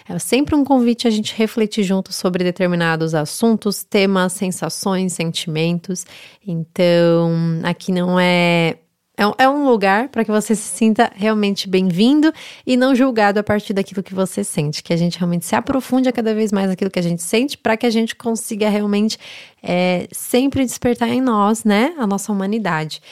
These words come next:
Hoje, o episódio, como, né, eu já comentei com vocês aí na nossa,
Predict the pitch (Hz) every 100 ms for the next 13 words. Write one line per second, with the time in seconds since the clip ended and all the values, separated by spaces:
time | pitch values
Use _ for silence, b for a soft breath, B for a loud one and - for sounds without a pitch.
0 | B B B - 311 403 247 214 - _
1 | _ - 240 254 190 208 226 185 165 151
2 | 151 _ _ _ _ _ _ - - 208
3 | 196 190 185 180 170 190 - 262 214 190
4 | 185 180 180 160 151 - 160 160 156 156
5 | 156 156 151 147 160 143